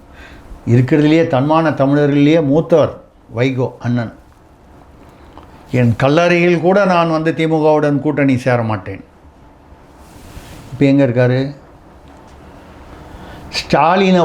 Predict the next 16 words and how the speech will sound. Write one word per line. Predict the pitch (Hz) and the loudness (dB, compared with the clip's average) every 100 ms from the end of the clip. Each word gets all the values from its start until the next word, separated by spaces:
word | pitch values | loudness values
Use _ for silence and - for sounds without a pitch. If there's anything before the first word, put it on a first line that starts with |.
| 139 | 4
ஒருமையிலும் | 139 185 196 190 175 196 196 | 4 4 2 2 2 4 2
முட்டாள் | 160 165 - 202 208 220 | 0 -2 0 2 4 4
என்று | 202 180 175 180 | 2 2 2 4
அவர் | 160 143 | 2 0
பேசிய | 151 175 170 170 151 | 0 -2 -2 -2 0
வீடியோக்கள் | 151 185 180 160 180 214 | 0 2 4 2 0 -4
இன்னும் | 175 175 214 190 | 0 0 2 2
இருக்கின்றன, | 143 139 143 127 104 98 - _ - | 2 0 -2 -2 -4 -14 -20 _ -18
சுத்திக்கிட்டு | 123 175 151 165 113 | -6 -4 0 0 0
இருக்கு. | 104 - - | -6 -12 -4
இதாவது | 151 180 190 | 0 2 4
வழக்கமா | 185 180 180 180 | 4 2 -2 -4
சுத்திக்கிட்டு | 147 139 131 120 - - _ - - | -4 -8 -6 -10 -12 -20 _ -20 -8
முட்டாள் | 170 180 - 196 196 | -4 -4 0 0 2
என்று | 185 143 | -2 -4
பேசியிருக்கிறார். | 139 - 120 110 - - | -6 -6 -10 -10 -14 -16